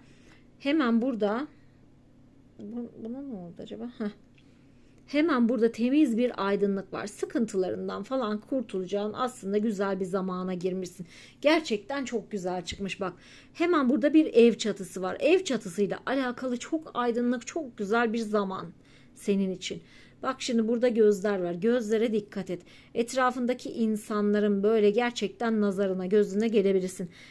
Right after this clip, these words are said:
Hemen şuradaki kocaman bak. Kocaman bir kurt gibi, gördün mü? Bak şurası, dişlerine bak. Bak gözü, gördün mü? Burnu,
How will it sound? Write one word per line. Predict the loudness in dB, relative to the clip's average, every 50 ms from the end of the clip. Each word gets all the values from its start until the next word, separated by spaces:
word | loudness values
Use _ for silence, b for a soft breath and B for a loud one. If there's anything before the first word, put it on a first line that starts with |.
| B B
Hemen | -2 0 2 2 4 2
şuradaki | 2 0 0 0 2 4 2 2 2 -4
kocaman | -8 -2 -2 0 2 4 2 2 2 -2 -4
bak. | -6 -8 -10 -12 -20 -20 -20 -20 -20 -20 -20 -20 -20 -20 -20 -14 -2
Kocaman | 0 2 4 4 4 4 4 4 4 2
bir | 2 0 -2 -4
kurt | -10 -4 -2 -2 -2 -2 -6 -8
gibi, | -4 -4 -2 2
gördün | 2 4 4 4 2 2 0 -2 -2
mü? | -2 -4 -4
Bak | -8 -10 -10 -12
şurası, | -10 -6 -6 -6 -6 -8 -10 -12 -10 -6
dişlerine | -6 -6 -4 -6 -6 -2 0 0 2 2 2 0 0 -2
bak. | -4 -8 -14 -18 b b b b b b b b b b b -20 -16 -14
Bak | -14 -14 -14 _ _ -2
gözü, | 0 0 0 0 0 -2 0 0 0 -2 -4 -8 -16 -20 -20 -20 -20 -20 -20 -20 -18 -12
gördün | -8 -8 -6 -6 -6 -4 -4
mü? | -2 -2 -2
Burnu, | -4 -4 -4 -4 -2 -2 -4 -4 -4 -4 -4